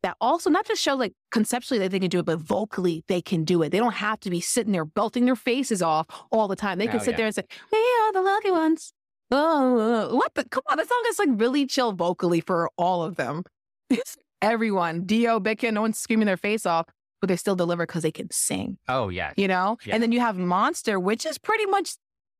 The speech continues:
Speaker 1: a, a, the early kind of version of noise music, but it's a little bit more refined. Uh, it was definitely a lot more, uh, focus on the hip hop.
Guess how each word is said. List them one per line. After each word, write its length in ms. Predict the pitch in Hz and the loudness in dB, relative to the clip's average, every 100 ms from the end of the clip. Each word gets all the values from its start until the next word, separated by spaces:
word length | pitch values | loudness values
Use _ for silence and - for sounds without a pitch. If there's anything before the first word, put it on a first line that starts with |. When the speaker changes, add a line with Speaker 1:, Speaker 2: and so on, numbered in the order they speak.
| - | -2
Speaker 1:
a, 80 | 240 190 | -2 0
a, 200 | 262 220 - | -2 -2 -2
the 220 | 214 185 - | -2 -2 -4
early 440 | 202 247 254 240 196 | -2 0 2 0 0
kind 220 | 226 220 | -2 0
of 60 | |
version 280 | 196 196 190 | 0 0 0
of 200 | 165 165 - - | -2 -4 -10 -8
noise 540 | 175 175 185 226 220 | 0 2 4 2 2
music, 360 | 185 170 175 - _ _ - | 0 0 -2 -4 _ _ -4
but 440 | 180 285 208 170 - - - | 0 2 0 -2 -10 -14 -4
it's 80 | 226 | 2
a 60 | |
little 160 | 277 277 | 4 4
bit 120 | 240 | 2
more 160 | 220 214 | 2 2
refined. 680 | 190 - 175 175 190 277 330 _ _ - | -2 -2 0 0 0 -4 -6 _ _ -2
Uh, 220 | 196 180 180 | 0 2 -2
it 20 | |
was 100 | 202 | -4
definitely 340 | 247 294 370 269 | -2 -2 0 2
a 40 | |
lot 240 | 190 185 | 2 0
more, 640 | 202 190 175 175 175 165 - - | 0 0 2 0 0 -4 -8 -4
uh, 180 | 175 135 | -4 -4
focus 400 | - 214 240 220 | -2 -2 0 -2
on 80 | 165 | -4
the 40 | |
hip 280 | - 202 214 | -4 -6 -4
hop. 280 | - 240 | 0 0